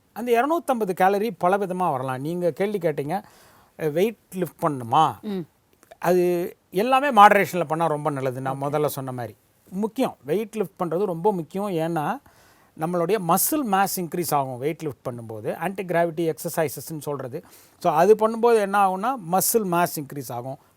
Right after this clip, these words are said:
Speaker 1: ஹைப்பர்ட்ரோஃபி வரும். அப்படி வரும்போது fat content of the body will reduce.
Speaker 2: Reduce.
Speaker 1: அதனால என்ன ஆகும், கேலரிஸ் நிறைய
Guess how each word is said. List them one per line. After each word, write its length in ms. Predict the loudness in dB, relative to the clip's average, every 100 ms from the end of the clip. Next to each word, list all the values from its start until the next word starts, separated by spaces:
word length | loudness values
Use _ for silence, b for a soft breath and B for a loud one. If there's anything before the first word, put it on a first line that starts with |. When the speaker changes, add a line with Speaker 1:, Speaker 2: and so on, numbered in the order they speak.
| -2
Speaker 1:
ஹைப்பர்ட்ரோஃபி 680 | 0 0 -2 -4 -4 -4 -4
வரும். 220 | -6 -8 b b
அப்படி 260 | b -2 2
வரும்போது 540 | 4 4 4 2 2
fat 400 | -4 0 2 2 0 0
content 380 | 0 -2 -2
of 60 | 0 2
the 260 | 6 6
body 40 | 6
will 340 | -2 -6 -8
reduce. 260 | -6 -6 -4
Speaker 2:
Reduce. 500 | -6 -8 -16 -18 -2
Speaker 1:
அதனால 460 | 0 4 6 6
என்ன 180 | 4 4
ஆகும், 240 | 2 0 0
கேலரிஸ் 460 | 2 4 2 -2 -2
நிறைய 280 | 0 0